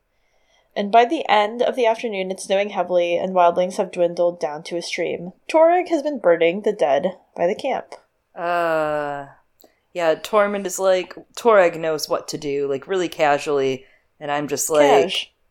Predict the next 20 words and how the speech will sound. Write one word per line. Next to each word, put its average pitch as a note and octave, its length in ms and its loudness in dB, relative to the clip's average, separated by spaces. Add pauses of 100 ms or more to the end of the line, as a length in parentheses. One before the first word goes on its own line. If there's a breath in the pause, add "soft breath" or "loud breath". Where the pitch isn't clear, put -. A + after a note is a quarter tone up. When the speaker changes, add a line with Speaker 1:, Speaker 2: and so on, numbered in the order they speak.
(480)
Speaker 2:
"Oh, D3 480 2
probably D3 380 0
'cause D3+ 280 -6
he D3+ 140 -12
had C#3 200 -10
to C#3+ 80 -10
bury C#3+ 360 -4
his C#3 280 -8
brother A#2+ 640 -8 (1000)
and C#3 200 -4
burn C3+ 280 0
him." A#2+ 400 -4 (800)
Speaker 1:
Honestly, A#3+ 400 0
I C#4 100 4
didn't G3 340 -6
think E3 180 -4
about G3 280 0
that, G3 200 2
but F3 160 0
you're E3+ 180 0